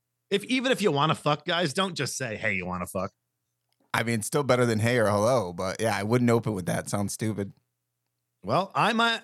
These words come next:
Speaker 1: IMAX and Climax or Netflix and chill. That's the proposition that you put in front of her. She was forced to choose, and she says both, just depending on my mood, if I wanna go out or stay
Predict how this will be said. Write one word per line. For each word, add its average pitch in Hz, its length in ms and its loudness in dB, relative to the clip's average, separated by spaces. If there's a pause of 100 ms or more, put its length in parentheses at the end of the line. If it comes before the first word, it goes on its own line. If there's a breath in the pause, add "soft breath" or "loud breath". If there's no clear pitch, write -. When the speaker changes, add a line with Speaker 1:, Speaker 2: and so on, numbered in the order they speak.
Speaker 1:
IMAX 240 480 2
and 196 140 0
Climax 202 540 0
or 143 200 0
Netflix 160 580 -2
and 156 100 -2
chill. 104 340 0
That's 139 300 0
the - 100 -8
proposition 151 960 -2
that 120 240 -4
you 127 160 -2
put 135 260 -4
in 131 80 -4
front 135 240 0
of 135 80 -2
her. 147 220 0 (160)
She - 140 -4
was 151 180 -2
forced - 400 -2
to 185 80 -6
choose, 123 480 -4 (680)
and 120 100 -4
she 233 120 -4
says 208 240 -6
both, 233 500 2 (360)
just 196 180 0
depending 208 400 0
on 196 80 2
my 196 140 2
mood, 214 240 2
if 143 80 0
I - 40 0
wanna 165 220 0
go 165 200 0
out 202 320 2 (880)
or 117 60 -8
stay 180 360 0